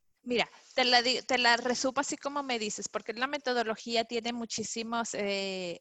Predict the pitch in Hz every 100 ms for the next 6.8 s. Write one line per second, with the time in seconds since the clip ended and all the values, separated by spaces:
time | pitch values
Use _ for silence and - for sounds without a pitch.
0 | - - 220 202 208 196 196 196 254 311
1 | - - - - - 220 214 208 214 220
2 | - 254 - 226 214 233 226 226 220 220
3 | 220 - 226 220 214 214 208 220 214 -
4 | _ - - 214 202 196 - 220 208 -
5 | _ - 208 - 220 220 220 208 196 -
6 | 262 320 254 226 220 202 196 196